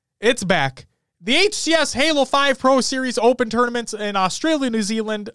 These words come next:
uh, Latin America, E U, and North America. All four taking place on Saturday. And then on Sunday, February seventh, the Halo Australia Halo three four v four Draft Tournament is also taking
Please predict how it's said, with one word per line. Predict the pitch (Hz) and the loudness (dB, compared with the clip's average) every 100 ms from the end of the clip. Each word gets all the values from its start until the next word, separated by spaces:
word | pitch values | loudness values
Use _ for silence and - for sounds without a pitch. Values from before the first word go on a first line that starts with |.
| _ | _
uh, | 170 156 147 135 - - | 0 2 2 0 -6 -2
Latin | 247 202 | 0 0
America, | 202 190 180 190 180 170 254 | 2 2 2 2 2 0 -4
E | 262 214 | -4 -2
U, | 196 190 | -4 -4
and | 170 | -4
North | 185 180 | -2 -2
America. | 151 147 139 147 139 - _ _ _ _ _ _ _ _ _ _ _ _ _ _ _ _ | -2 -2 0 -2 -2 -6 _ _ _ _ _ _ _ _ _ _ _ _ _ _ _ _
All | 190 247 | 2 2
four | - 156 139 - _ _ _ _ _ _ _ _ _ _ _ _ _ _ - | 2 -2 -2 -8 _ _ _ _ _ _ _ _ _ _ _ _ _ _ -4
taking | 165 151 | -4 -2
place | 147 135 | -4 -4
on | 127 | -6
Saturday. | - 123 117 123 | -8 -8 -8 -8
And | 143 | -2
then | 208 233 | 0 0
on | 233 | 0
Sunday, | - 330 311 269 | 0 0 0 0
February | 254 240 226 208 | 0 0 0 0
seventh, | - 135 120 - _ _ _ _ _ _ _ _ _ _ _ _ _ _ _ 139 | 0 -4 -6 -16 _ _ _ _ _ _ _ _ _ _ _ _ _ _ _ -6
the | |
Halo | 151 202 196 | -2 0 2
Australia | 185 - 175 165 143 | 0 -2 -2 -2 -2
Halo | 180 175 | -2 -2
three | - 165 | -2 -4
four | 151 170 | -2 -2
v | 147 | -2
four | 131 143 | -4 -6
Draft | 131 143 131 | -4 -4 -4
Tournament | - 131 127 139 | -6 -8 -8 -8
is | 139 | -10
also | - 135 - 113 113 _ _ _ _ _ _ | -6 -6 -6 -8 -12 _ _ _ _ _ _
taking | - 127 120 110 | -10 -10 -10 -16